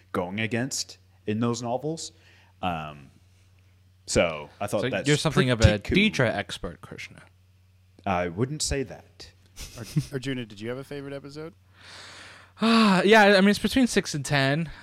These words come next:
Speaker 2: Um, God, I really, I really like both of those a lot. That's why I asked them, 'cause I can decide between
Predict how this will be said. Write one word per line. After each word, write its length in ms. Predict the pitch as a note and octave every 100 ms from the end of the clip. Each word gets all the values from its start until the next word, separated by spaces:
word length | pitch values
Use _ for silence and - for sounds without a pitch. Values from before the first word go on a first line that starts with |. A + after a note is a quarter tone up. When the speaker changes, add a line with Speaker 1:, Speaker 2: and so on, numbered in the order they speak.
| D3
Speaker 2:
Um, 760 | A#2+ A2 G#2+ G#2+ G#2+ G#2 G#2 G2+ - _ _ _ _ - - -
God, 320 | - D3+ C3 A#2+
I 100 | C3+
really, 540 | C#3 F3+ D#3 C3+ A#2+ A2+
I 40 |
really 300 | - D3+ D3+
like 220 | B2 A#2
both 260 | A#2 A2 A2
of 80 | F#2+
those 320 | F#2+ F#2 -
a 60 | F2+
lot. 420 | F#2+ F2+ E2 - -
That's 340 | A2+ A2 A#2+
why 180 | C#3+ B2+
I 100 | A2
asked 320 | G#2 G#2+ -
them, 280 | B2 C3+ G#2+
'cause 220 | - A#2
I 140 | G#2 G2
can 420 | - A#2+ G#2 F#2+
decide 500 | G2+ A2 A2 G#2+ G2 F2+ -
between 460 | A#2+ A#2 A2 G2